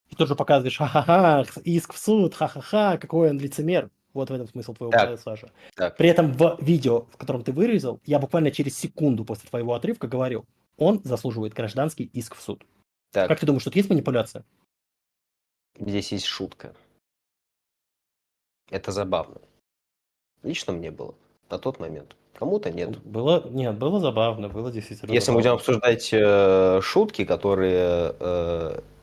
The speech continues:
Speaker 1: Нет, тут дело не в
Speaker 2: признаны
Speaker 1: шутках,
Speaker 2: просто,
Speaker 1: Кирилл.
Speaker 2: просто
Speaker 1: Де-, дело в том,
Speaker 2: позабавить.
Speaker 1: что, дело в
Speaker 2: Я,
Speaker 1: том,
Speaker 2: я,
Speaker 1: что ты
Speaker 2: я
Speaker 1: вырезал.
Speaker 2: здесь как-то так.
Speaker 1: Влад, как ты считаешь, тут вар-, важная была вырезка из контекста?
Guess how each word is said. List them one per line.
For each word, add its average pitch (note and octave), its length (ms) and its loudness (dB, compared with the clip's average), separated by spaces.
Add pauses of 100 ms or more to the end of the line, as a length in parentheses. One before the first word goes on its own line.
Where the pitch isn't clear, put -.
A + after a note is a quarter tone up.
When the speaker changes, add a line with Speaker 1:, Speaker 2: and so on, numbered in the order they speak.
(360)
Speaker 1:
Нет, C#3+ 120 -8
тут C3+ 140 -2
дело D3 180 6
не D3 60 10
в C#3 40 8
Speaker 2:
признаны C#3+ 160 8
Speaker 1:
шутках, C#3+ 180 6
Speaker 2:
просто, C#3+ 220 6
Speaker 1:
Кирилл. A#2 160 -4
Speaker 2:
просто A#2+ 180 6
Speaker 1:
Де-, B2+ 40 2 (120)
дело C#3+ 200 6
в - 100 4
том, D3 160 2
Speaker 2:
позабавить. D3+ 80 -2
Speaker 1:
что, C3 300 0 (440)
дело B2+ 280 -4
в - 20 4
Speaker 2:
Я, B2+ 100 8
Speaker 1:
том, B2 80 4
Speaker 2:
я, B2 60 6
Speaker 1:
что A2+ 100 -2
ты A2+ 60 4
Speaker 2:
я C3+ 160 8
Speaker 1:
вырезал. B2 240 4
Speaker 2:
здесь C3 180 2
как-то - 320 0 (140)
так. - 260 -2 (300)
Speaker 1:
Влад, F3 240 6
как G#3+ 120 2
ты A#3 80 4
считаешь, D#3+ 260 6
тут - 140 0
вар-, G3 280 8
важная F#3+ 300 6
была B2+ 180 4
вырезка A2+ 300 -6
из - 40 -10
контекста? G#2+ 500 -12